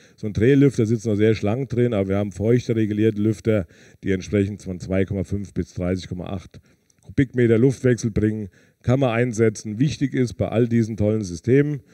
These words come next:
wie gesagt, über Optik, Optik kann man streiten, ähm, Sie müssen Unterdruck im Gebäude haben, das muss sauber funktionieren, nur dann funktioniert Lüftung auch beim Dachflächenfenster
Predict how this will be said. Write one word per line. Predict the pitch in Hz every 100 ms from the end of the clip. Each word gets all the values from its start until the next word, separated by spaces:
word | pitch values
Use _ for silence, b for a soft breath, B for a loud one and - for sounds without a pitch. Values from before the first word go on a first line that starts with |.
| b -
wie |
gesagt, | 107 104 95
über | 110
Optik, | 113 - 110 - 110
Optik | - 117 113
kann | 95 90
man | 87
streiten, | 101 110 127 123 123 - B B B _
ähm, | 101 101 101 110
Sie | - 113
müssen | 123 131
Unterdruck | 151 147 120 123
im | 117
Gebäude | 107 92 101 113 95
haben, | 101 101
das | 85
muss | 101 92
sauber | 90 101 98
funktionieren, | 92 92 - 92 98 90
nur |
dann | 82 90 101
funktioniert | - 98 90 92 95
Lüftung | 98 95 98
auch | 87
beim | 82 80
Dachflächenfenster | 104 95 95 90 90 90 82 85